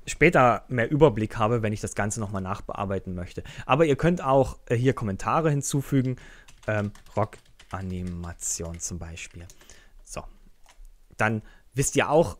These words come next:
automatisch dann, okay, an dieser Stelle ist die Rock-Animation. Okay, ich weiß Bescheid. Ähm, mache ich aber jetzt nicht. Ich hab's hier oben reingeschrieben, reicht mir eigentlich vollkommen aus.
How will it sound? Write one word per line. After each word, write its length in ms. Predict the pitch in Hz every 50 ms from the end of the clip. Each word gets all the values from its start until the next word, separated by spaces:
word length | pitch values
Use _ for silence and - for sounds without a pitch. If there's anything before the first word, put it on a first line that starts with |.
| _
automatisch 720 | - 120 135 131 147 131 120 113 120 123 - 127 117 - -
dann, 320 | 113 104 104 107 107 - - - - - - - - -
okay, 420 | - - - 127 120 127 131 - - _ -
an 140 | - 104 101
dieser 280 | 104 120 123 127 110
Stelle 320 | - - - 104 107 110 107
ist 200 | - - - -
die 60 | 101
Rock-Animation. 680 | 92 101 - - 101 98 92 90 92 - - - 90 85 -
Okay, 220 | - - - 113
ich 120 | 92 - -
weiß 200 | 95 98 - -
Bescheid. 480 | - 95 - - 90 87 85 - - - - - - - - - - - -
Ähm, 300 | - 98 95 95 95 98 - - -
mache 200 | 113 113 113 110
ich 140 | - 85
aber 100 | 85 90 87
jetzt 200 | 85 - - 135
nicht. 260 | 160 185 - - -
Ich 160 | - 110 -
hab's 140 | 107 - -
hier 140 | - 90 -
oben 200 | 151 143 151 131
reingeschrieben, 600 | 131 127 131 131 - - - 127 123 120 123 110
reicht 320 | - 101 101 - - -
mir 100 | 117 98
eigentlich 260 | - 95 92 98 -
vollkommen 440 | - - 87 87 - - 87 85 82
aus. 380 | - 82 82 85 - - -